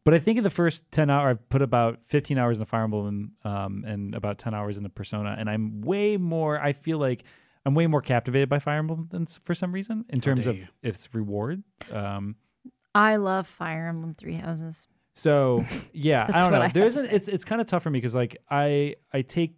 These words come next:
Speaker 1: games as, like, this whole encompassing thing, like, uh, this, the, the game that I'm playing, and I kinda just, it's hard for me to s-, p-, point out specific tropes within them.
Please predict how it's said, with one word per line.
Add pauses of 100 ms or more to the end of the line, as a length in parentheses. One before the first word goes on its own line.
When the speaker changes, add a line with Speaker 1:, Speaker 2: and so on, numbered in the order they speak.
(100)
Speaker 1:
games
as,
like,
this
whole
encompassing
thing,
like,
uh,
this,
the,
the
game
that
I'm
playing,
and
I
kinda
just, (640)
it's
hard
for
me
to
s-,
p-, (140)
point
out
specific
tropes
within
them.